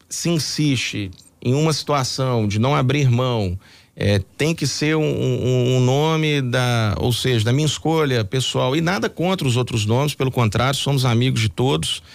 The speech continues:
É, inclusive, tenho um apreço muito grande pelo vereador Juliano Lopes,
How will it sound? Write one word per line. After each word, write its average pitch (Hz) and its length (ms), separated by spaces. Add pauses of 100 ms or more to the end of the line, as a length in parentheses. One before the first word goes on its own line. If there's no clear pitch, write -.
(520)
É, 107 500
inclusive, 113 800
tenho 123 160
um - 20
apreço 117 420
muito 135 380
grande 120 380
pelo 117 180
vereador 104 440
Juliano 98 380
Lopes, 104 520